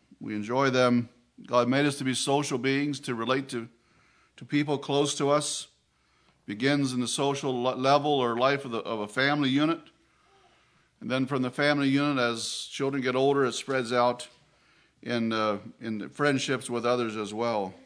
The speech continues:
God made us to be social in that way.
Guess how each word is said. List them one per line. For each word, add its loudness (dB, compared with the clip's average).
God 0
made 2
us 0
to -8
be -6
social -2
in -2
that 2
way. 0